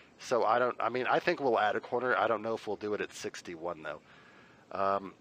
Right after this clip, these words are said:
there's also been discussion of a safety because Jaquiski Tartt is still unsigned. We could still end up bringing him back, but he's still a free agent. He hasn't signed anywhere.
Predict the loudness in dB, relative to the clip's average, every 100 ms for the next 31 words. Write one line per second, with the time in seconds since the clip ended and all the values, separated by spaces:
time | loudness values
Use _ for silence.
0 | -12 -4 2 4 4 2 2 2 2 -2
1 | -2 0 0 0 -4 -4 -4 0 -2 -2
2 | -12 -12 -16 -20 -20 _ -12 -2 -2 -2
3 | -14 -12 -10 -2 0 0 -2 -10 -4 -2
4 | -2 -4 -12 -8 -2 0 -2 -4 -4 -2
5 | -4 -10 -20 -20 -20 -20 -18 -12 -8 -8
6 | -2 0 2 2 -2 0 -4 -4 -8 -8
7 | -4 -4 -4 -6 -10 -12 -10 -8 -8 -6
8 | -6 -6 -8 -12 -16 -20 -20 -20 -20 -12
9 | -10 -10 -10 -8 -8 -8 -12 -10 -10